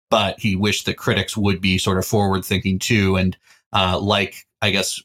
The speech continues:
uh, wine critics will say, you know, "Obviously this wine's not good yet, but, you know, years from now it will have developed into, you know, a really high quality thing." That's just not what restaurant critics do. They don't, they don't, they don't predict the future.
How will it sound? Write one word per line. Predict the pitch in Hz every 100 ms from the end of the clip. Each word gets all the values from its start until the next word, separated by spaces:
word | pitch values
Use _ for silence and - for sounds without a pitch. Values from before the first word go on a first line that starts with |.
| -
uh, | 95 92
wine | 107 107 104
critics | 101 95 92 -
will | 107 107
say, | - 101 92
you | 92
know, | 92
"Obviously | 92 98 95 101
this | 92 -
wine's | 98 95 107
not | 95 -
good | - 98
yet, | 90 95 92 98
but, | 98 90
you | 92
know, | 90
years | 90 95 92
from | - 95
now | 95 95
it | 95
will | 95 90
have | -
developed | 98 95 92 101
into, | 95 - 95 92
you | 95
know, | 95
a | 92
really | 95 95
high | 95 95
quality | - 95 92 95
thing." | 101 107 120 - -
That's | 117 107
just | 113 113
not | 104 101
what | 98
restaurant | 101 - 101 -
critics | 101 - -
do. | 160
They | 98 98
don't, | - 113
they | 107
don't, | 101 95 -
they | 104
don't | 95 -
predict | 98 92
the | -
future. | 101 98 98 92